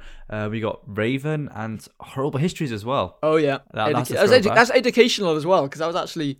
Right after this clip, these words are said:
Speaker 2: it
Speaker 1: Yeah,
Speaker 2: felt like
Speaker 1: they
Speaker 2: I was
Speaker 1: s-
Speaker 2: revising and doing something good while watching that.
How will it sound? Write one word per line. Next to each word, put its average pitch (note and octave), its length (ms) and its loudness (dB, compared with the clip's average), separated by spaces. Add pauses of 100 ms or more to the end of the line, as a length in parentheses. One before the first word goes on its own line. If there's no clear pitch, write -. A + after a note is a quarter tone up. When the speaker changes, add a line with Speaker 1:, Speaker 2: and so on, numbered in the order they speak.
(440)
Speaker 2:
it - 100 -6
Speaker 1:
Yeah, G2+ 260 4
Speaker 2:
felt G#3 120 6
like F#3 120 4
Speaker 1:
they F3 60 4
Speaker 2:
I - 20 4
was D#3+ 140 0
Speaker 1:
s- E3 40 -2
Speaker 2:
revising D3+ 520 4
and C3 100 -6
doing C#3+ 120 -4
something C3+ 240 -8
good B2+ 280 -4
while B2 180 -4
watching B2 300 -8
that. - 140 -6